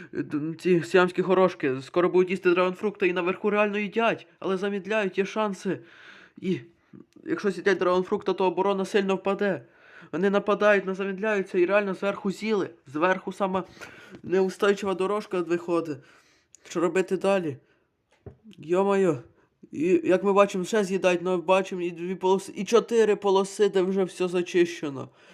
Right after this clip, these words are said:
Тепер питання тільки поверху. Як ми бачимо, поверху атакує, чи зможе вона набрати всі п'ять балів?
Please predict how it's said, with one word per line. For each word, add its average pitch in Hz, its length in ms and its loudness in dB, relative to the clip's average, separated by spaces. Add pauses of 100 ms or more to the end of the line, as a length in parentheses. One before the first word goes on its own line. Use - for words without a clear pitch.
(100)
Тепер 170 340 2
питання 175 360 0
тільки 165 320 -6
поверху. 156 720 -2 (1500)
Як 143 200 -2
ми 170 100 2
бачимо, 170 340 2
поверху 175 300 0
атакує, 180 460 2
чи 175 120 -2
зможе 185 320 2
вона 180 220 0
набрати 175 420 2
всі 180 200 -4
п'ять 175 240 0
балів? 170 380 2